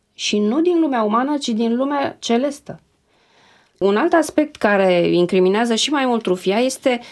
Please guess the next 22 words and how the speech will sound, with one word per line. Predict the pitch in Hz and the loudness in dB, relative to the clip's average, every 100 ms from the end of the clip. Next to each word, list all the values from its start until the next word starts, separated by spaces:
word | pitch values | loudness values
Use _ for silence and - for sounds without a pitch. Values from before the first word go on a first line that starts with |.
| - _ | -20 _
că | - 233 226 214 196 190 - - - | -4 0 2 2 2 0 -4 -8 -6
trufia | 233 226 285 | -4 -2 -2
este | 277 - 247 | -2 -2 -2
declanșatorul | 233 240 233 233 220 214 269 269 254 - | -2 -2 -2 0 -2 -2 -2 -2 -4 -4
tuturor | 320 320 277 254 269 | -4 -2 -2 0 0
celorlalte | 269 254 233 226 247 240 247 | -2 -2 0 0 -2 -2 -4
căderi | - 226 226 269 - | -2 0 0 -2 0
ale | 214 220 | 0 0
îngerilor, | 240 302 269 233 190 180 165 - _ _ _ | -2 -2 -2 0 0 0 -2 -6 _ _ _
mai | 208 180 | -2 0
întâi, | 175 156 131 233 | -2 -2 -4 -4
o | - 196 | -4 -2
treime | 170 185 247 220 | 0 0 0 0
dintre | 202 180 | -2 -2
îngeri, | 170 185 262 | -2 -2 -2
și | 254 | 0
abia | 240 330 330 | 0 2 0
apoi | 302 349 | 2 0
ale | 311 | 2
oamenilor. | 311 294 202 151 135 - - _ _ _ _ _ _ _ | 0 0 -2 -4 -10 -12 -18 _ _ _ _ _ _ _
De | - 240 | -2 0
aici, | 220 185 190 233 - | 2 2 0 -4 -8